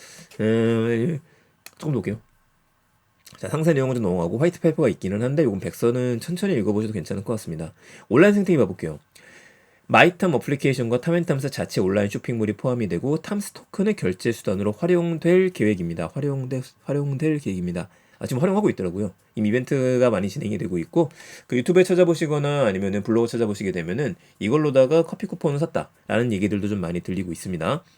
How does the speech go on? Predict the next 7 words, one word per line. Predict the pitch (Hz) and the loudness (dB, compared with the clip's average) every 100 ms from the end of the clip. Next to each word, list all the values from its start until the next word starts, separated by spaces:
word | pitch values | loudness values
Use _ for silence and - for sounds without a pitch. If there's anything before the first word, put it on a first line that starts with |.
| _ - _ - | _ -20 _ -6
앞으로는 | 87 - 117 113 | -6 -2 -2 -2
글로벌 | 107 104 104 | 0 2 2
프랜차이즈 | - 151 151 143 135 | 2 -2 -2 -4 -2
매장으로까지 | 104 85 104 104 95 - 92 | -2 -2 -2 -2 -4 -2 -2
확장시킬 | 123 147 - 151 143 - 180 175 | -2 -4 -4 -4 -6 -4 2 2
계획에 | 175 90 95 | 2 0 0
있다. | 107 - 92 | -2 -4 -6